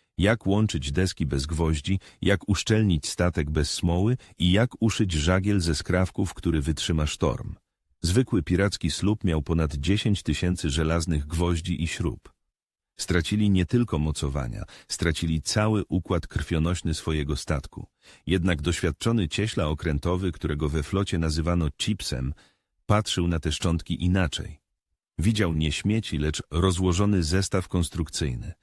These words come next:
Patrzył na ten chaos jak rzeźnik na tuszę byka. Nie widział tragedii, widział steki, żebra i polędwice.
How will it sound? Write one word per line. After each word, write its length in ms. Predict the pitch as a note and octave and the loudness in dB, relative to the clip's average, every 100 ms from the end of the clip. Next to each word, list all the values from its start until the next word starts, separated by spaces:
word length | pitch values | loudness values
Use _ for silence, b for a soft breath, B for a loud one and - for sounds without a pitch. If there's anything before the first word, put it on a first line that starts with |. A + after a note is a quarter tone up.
| B B B | B B B
Patrzył 400 | A2 C3 - F#2 | 0 0 0 0
na 120 | E2 | 0
ten 200 | D#2 C#2 | 0 -2
chaos 480 | - F2 G2+ G2 - | 0 2 2 0 -2
jak 180 | D#2 D2 | -2 -2
rzeźnik 580 | C#2+ G2 G2+ G2+ F#2+ | 2 2 2 0 0
na 120 | F2 D2+ | -2 -2
tuszę 320 | G#2 - E2 | -2 -2 -2
byka. 480 | D2+ C#2+ - G#1 - B B B | -2 -4 -6 -12 -12 B B B
Nie 140 | F2 | 2
widział 280 | G2+ B2 G#2 | 4 2 2
tragedii, 680 | - F2 F2 A2 D#2+ A#1 - - | 2 0 2 2 0 -6 -10 -4
widział 300 | E2 D#2+ C#2+ | -2 -2 -2
steki, 500 | - - G2 - D2 | -4 -2 -2 -2 -2
żebra 360 | C#2+ E2 E2+ | 0 0 0
i 100 | D#2+ | -2
polędwice. 760 | D#2+ E2 D#2 C#2 F#2 - - - | 0 0 0 0 -2 -4 -8 -10